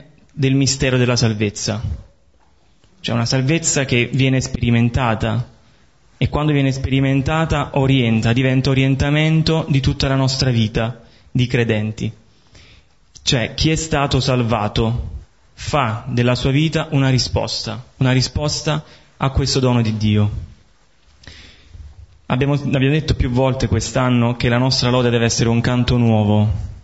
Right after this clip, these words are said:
Beh, qui il Salmo dice, "Dio mette sulla bocca il canto nuovo." Questa è anche l'importanza dei Salmi in generale. Cioè le parole giuste per lodare Dio sono le sue stesse parole, è la parola. Per questo noi preghiamo i Salmi.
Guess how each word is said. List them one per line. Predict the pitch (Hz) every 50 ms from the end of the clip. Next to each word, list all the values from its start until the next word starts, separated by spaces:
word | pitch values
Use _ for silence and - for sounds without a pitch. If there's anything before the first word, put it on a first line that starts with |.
| - - _ _ _ _ _ _ - - - _
Beh, | - - 120 113 104 101 - - - -
qui | - - 127 127 131 131 - - - -
il | - 127
Salmo | - - 123 123 123 120 117
dice, | 113 117 113 - - 117 113 113 117 - - - - - _ _ _ _ _
"Dio | - - 113 117 123 131 127 120 117 110 110 117 117 - - - - - _
mette | - 123 117 110 - 127 110
sulla | 127 117 113 113
bocca | 110 107 110 107 - -
il | 110 104
canto | - 110 110 110 - 110
nuovo." | 107 107 104 104 104 107 107 107 127 - - - _ - _ _ -
Questa | - 127 117 - -
è | 117
anche | 117 - 123
l'importanza | 110 110 110 - 113 110 - - 113 110 110 107 - 110 104 95
dei | 101 113 110
Salmi | - 127 117 110 110 110
in | 110
generale. | 110 110 107 107 107 113 110 104 104 104 104 107 - - - - - - - -
Cioè | - - 113
le | 107 110 110
parole | 113 120 131 135 131 131
giuste | 123 110 131 135 131 127 - - - 120
per | 120 - -
lodare | 123 123 120 120 117 117 107 107
Dio | 107 131 139 143 147 151 160 170 165 - - - - - _ -
sono | - - 131 127 127 123
le | 123 120
sue | 117 - 131
stesse | - - 135 127 117 - - - 113
parole, | - 113 110 110 104 101 101 104 107 104 110 - -
è | - 110
la | 110 110 104
parola. | - 104 107 104 104 104 104 104 104 110 - -
Per | - - -
questo | - 127 117 - -
noi | 107
preghiamo | 104 113 107 110 107 104 107
i | 107
Salmi. | - - 104 104 107 107 110 110